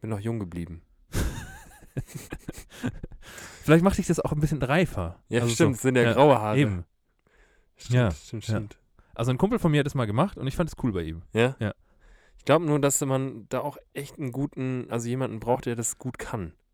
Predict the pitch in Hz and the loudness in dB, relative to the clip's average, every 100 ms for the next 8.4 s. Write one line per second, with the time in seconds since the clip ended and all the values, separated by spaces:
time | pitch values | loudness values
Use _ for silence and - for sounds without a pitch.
0 | _ - 98 - 101 101 107 82 80 - | _ -8 -8 -8 -4 -2 -2 -2 -8 -4
1 | - 107 120 - _ _ _ _ _ _ | 0 2 2 -2 _ _ _ _ _ _
2 | _ _ 104 110 - _ _ _ _ _ | _ _ -4 -2 -4 _ _ _ _ _
3 | _ _ _ _ - - 135 127 123 123 | _ _ _ _ -18 -12 -10 -10 -8 -8
4 | 107 113 113 120 - 135 127 117 - 117 | -10 -20 -16 -14 -8 -4 -4 -6 -10 -12
5 | - 131 143 120 113 113 - 131 - - | -10 -6 -4 -4 -6 -8 -8 -10 -8 -4
6 | 120 117 113 _ _ _ _ _ _ _ | -2 -2 -4 _ _ _ _ _ _ _
7 | _ _ _ - 131 147 127 - 139 139 | _ _ _ -6 -2 -2 -4 -4 -2 -2
8 | 131 131 135 123 | -6 -6 -4 -4